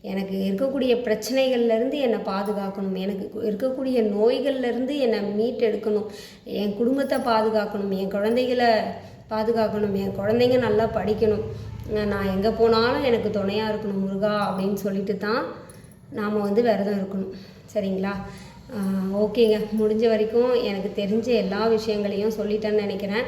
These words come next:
அதே மாதிரி பார்த்தீங்கன்னா, சப்போஸ் நீ, உம், லேடீஸுங்கெல்லாம் வந்து, அ, பீரியட் டைமா இருந்து, இருக்கு அப்படின்னும் போது,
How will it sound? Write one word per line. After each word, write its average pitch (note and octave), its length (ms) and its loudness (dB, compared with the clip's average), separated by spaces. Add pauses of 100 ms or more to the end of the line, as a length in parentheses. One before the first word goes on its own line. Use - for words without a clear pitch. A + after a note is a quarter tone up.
(380)
அதே G#3 240 4
மாதிரி B3 260 4
பார்த்தீங்கன்னா, G#3 640 -2
சப்போஸ் A3+ 520 0
நீ, G#3+ 140 2
உம், G3+ 680 -2
லேடீஸுங்கெல்லாம் A3 600 2
வந்து, A3 320 2 (380)
அ, G3+ 260 -4 (200)
பீரியட் B3 420 2
டைமா A3 400 2
இருந்து, G3+ 400 -4
இருக்கு G#3+ 480 2
அப்படின்னும் F#3 380 -2
போது, G3+ 240 -2